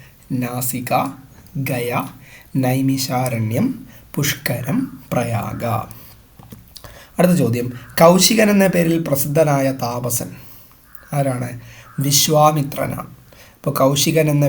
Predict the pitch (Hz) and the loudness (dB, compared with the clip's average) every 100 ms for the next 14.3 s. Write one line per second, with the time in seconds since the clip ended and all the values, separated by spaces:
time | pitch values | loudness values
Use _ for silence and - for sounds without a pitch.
0 | 131 127 208 247 - - - 147 147 147 | 0 -2 -2 -4 -8 -4 -2 2 4 4
1 | 131 127 123 - 131 131 139 135 131 110 | 4 2 -2 -2 0 0 0 0 0 -2
2 | 110 117 117 - - - - - 139 127 | -2 -4 -4 -8 -16 -20 -12 -4 0 0
3 | 120 117 - - - 131 139 - - - | 0 -4 -8 -12 -8 0 2 0 -12 -14
4 | - 131 - 135 135 131 - 123 113 113 | -2 -2 0 0 2 0 0 -2 -2 -6
5 | - - - - - - 147 139 131 135 | -10 -20 -20 -20 -20 -4 -2 4 4 4
6 | 147 143 139 139 135 127 139 - - - | 2 2 4 2 0 -2 -4 -6 -10 -12
7 | - 135 147 139 131 131 135 131 123 127 | -4 -2 0 0 -2 0 -2 0 4 4
8 | 131 135 131 127 120 123 123 - - - | 2 0 0 0 -4 -6 -8 -12 -18 -8
9 | 143 135 - - - 131 - - 131 127 | -2 0 -2 -6 -4 -2 -2 0 2 4
10 | 127 123 - 113 110 113 117 117 117 - | 2 -4 -2 0 0 -2 -2 -4 -6 -10
11 | - - - - 120 127 123 123 139 - | -16 -20 -14 -4 0 0 0 0 0 -2
12 | - - - 135 139 143 147 143 143 139 | -10 -8 4 4 4 2 2 4 4 2
13 | 131 117 127 269 - - - 147 156 147 | 0 0 -2 -6 -12 -14 0 2 2 2
14 | 147 139 135 | 4 4 2